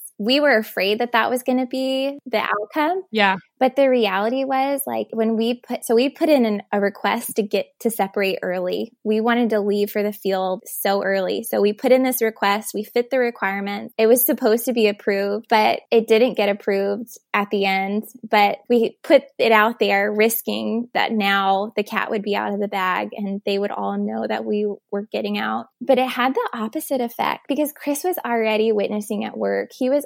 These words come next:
Speaker 1: already living out the gospel. He was already
Speaker 2: Wow.
Speaker 1: having Bible studies, praying for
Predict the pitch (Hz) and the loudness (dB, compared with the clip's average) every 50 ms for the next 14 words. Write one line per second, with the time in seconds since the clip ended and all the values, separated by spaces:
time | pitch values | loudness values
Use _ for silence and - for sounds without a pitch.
0 | - 226 220 214 214 214 214 220 233 202 202 202 208 202 196 196 220 - - 220 | -2 -2 0 0 0 2 0 0 0 0 -2 -2 -4 -4 -6 -8 -8 -8 -8 -6
1 | - 208 202 214 220 - _ - 226 240 - 254 254 277 277 - - 247 233 233 | -4 -4 -4 -6 -6 -8 _ -8 -8 -4 -4 0 0 0 -2 -2 -4 -2 -2 0
2 | 233 226 233 226 226 226 220 220 214 214 214 214 208 202 _ - 254 254 240 240 | 0 0 0 0 0 0 0 0 0 -2 -2 -4 -4 -8 _ 0 2 2 4 4
3 | 233 220 - 226 214 220 220 240 240 240 - - 240 220 226 226 226 226 220 226 | 2 0 -2 -6 -6 -4 -4 -4 -6 -6 -6 -6 -4 -4 -2 -2 0 0 0 -2
4 | 220 - - - 269 233 220 240 254 262 277 302 277 269 | -4 -6 -8 -4 -2 0 0 2 0 -2 0 0 0 0